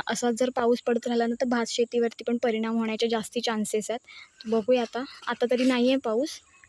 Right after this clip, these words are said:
पण आपलं जे भात आहे ते पण पसरलं, जे दुकानाजवळ जे भात वगैरे आहे ना ते, हे बघा कसं खराब झालं आहे. तर हे फक्त आणि फक्त पावसामुळे झालेलं आहे. So अशा पद्धतीने ह्याच्यामध्ये फक्त ह्यावेळेस पडवळ एकच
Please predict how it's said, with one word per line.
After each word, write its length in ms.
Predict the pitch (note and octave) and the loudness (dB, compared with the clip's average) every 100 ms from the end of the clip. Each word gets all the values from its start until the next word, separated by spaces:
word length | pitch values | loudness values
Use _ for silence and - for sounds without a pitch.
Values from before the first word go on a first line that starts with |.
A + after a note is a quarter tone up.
| - - - - _ - | -20 -20 -20 -20 _ -4
पण 100 | A#3+ | 0
आपलं 240 | A#3+ A#3+ B3 | 0 4 4
जे 140 | A#3+ | 4
भात 240 | B3 A#3+ B3 | 2 0 2
आहे 100 | C4 C4 | 0 2
ते 60 | |
पण 180 | B3 B3 | 2 4
पसरलं, 420 | C4 B3 B3+ A#3 | 4 2 2 2
जे 120 | A3+ A#3 | 4 2
दुकानाजवळ 580 | A3+ A#3 A#3 A#3 A#3 | 2 2 2 4 4
जे 120 | A3+ A#3+ | 4 2
भात 300 | A3+ A3 A3 | 0 -2 -2
वगैरे 260 | A3+ A#3 | 0 0
आहे 80 | A3+ | 0
ना 80 | B3+ | -2
ते, 160 | - G#3 G#3 | -4 -6 -4
हे 80 | |
बघा 200 | G#3 G#3 | -4 -4
कसं 240 | G#3 A3 A3 | -4 -6 -4
खराब 260 | - G#3+ G#3 | -2 -2 -2
झालं 280 | G#3 G3 G#3 | -2 -4 -4
आहे. 140 | - - _ - - - | -8 -20 _ -20 -20 0
तर 60 | B3 | 2
हे 140 | C4 | 4
फक्त 260 | C#4 B3+ C#4+ | 2 2 2
आणि 80 | |
फक्त 220 | D4 C#4+ D4 | 2 0 -2
पावसामुळे 540 | D4+ A#3+ A3+ B3+ C4 C4 | 2 0 0 0 2 2
झालेलं 380 | C4 A3 G#3+ G#3+ | 2 0 -4 -6
आहे. 220 | G#3 B3+ - _ _ _ _ - | -8 -12 -16 _ _ _ _ -6
So 240 | C4+ C4 C4 | -2 -2 -2
अशा 200 | B3+ C#4 C4+ | -6 -8 -4
पद्धतीने 640 | C#4 A#3+ C#4 C4+ C#4 C4+ D4+ - - - - - - - _ - | -4 -2 -4 -2 0 0 -2 -8 -20 -20 -20 -20 -20 -20 _ -8
ह्याच्यामध्ये 540 | A#3+ B3+ C4 B3+ C4+ | -2 2 4 4 4
फक्त 480 | D4+ - C#4+ - - | 2 -2 -6 -4 0
ह्यावेळेस 580 | D4 D4+ C4 C4 C4+ C#4+ | 2 4 4 6 4 4
पडवळ 360 | - B3+ A#3+ C4+ | 2 4 6 4
एकच 260 | B3 B3+ | 4 2